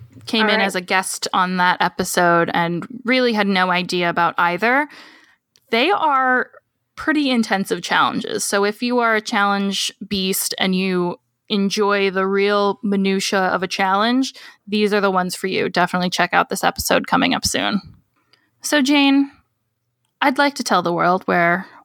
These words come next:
Speaker 1: we can be found on social media. I'm gonna do my big deep breath and then I'm gonna say all of them really, really fast.
Speaker 2: Yeehaw.
Speaker 1: Yeehaw. We are Plum Bobcast on Instagram and Twitter. We are Plum Bob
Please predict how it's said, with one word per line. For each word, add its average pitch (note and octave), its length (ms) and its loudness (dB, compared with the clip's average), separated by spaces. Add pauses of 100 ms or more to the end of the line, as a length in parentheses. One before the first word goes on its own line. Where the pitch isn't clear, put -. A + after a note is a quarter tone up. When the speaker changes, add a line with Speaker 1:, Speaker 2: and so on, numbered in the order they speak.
Speaker 1:
we G#3+ 140 2
can F#3+ 120 -2
be F#3 120 0
found F3+ 560 2
on F#3 260 2
social F#3 380 -2
media. G3 580 0 (140)
I'm A3 100 2
gonna G#3+ 280 2
do - 240 -2
my G3+ 220 0 (260)
big A#3 200 0
deep A3 200 -2
breath F#3+ 280 0
and G3 140 -2
then F3+ 80 0
I'm F3 140 -2
gonna F#3 140 -2
say G3 220 0
all G#3 160 4
of G#3 60 -2
them B3+ 400 0
really, F3 260 0
really G3+ 220 2
fast. - 400 -4 (1200)
Speaker 2:
Yeehaw. C4+ 480 0
Speaker 1:
Yeehaw. A3+ 600 0 (640)
We B3 300 -2 (100)
are G3+ 300 0
Plum C#4 300 0
Bobcast G#3 600 0
on - 120 0
Instagram G3 420 0
and F3+ 100 -4
Twitter. A#3 320 2 (460)
We A#3 100 2
are G#3 140 2
Plum A3 340 0
Bob G#3 200 2